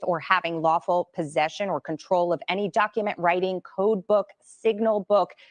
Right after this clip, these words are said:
sketch, photograph, photographic negative, blueprint, plan, map,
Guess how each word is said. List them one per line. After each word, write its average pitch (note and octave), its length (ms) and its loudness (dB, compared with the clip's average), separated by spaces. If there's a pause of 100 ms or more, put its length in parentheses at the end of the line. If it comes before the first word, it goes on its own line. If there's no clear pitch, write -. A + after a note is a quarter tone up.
(120)
sketch, - 420 0 (180)
photograph, G3+ 600 2 (160)
photographic D#3 580 -2
negative, F#3 500 0
blueprint, F3 560 -4
plan, G#3 460 -2
map, F3+ 280 -2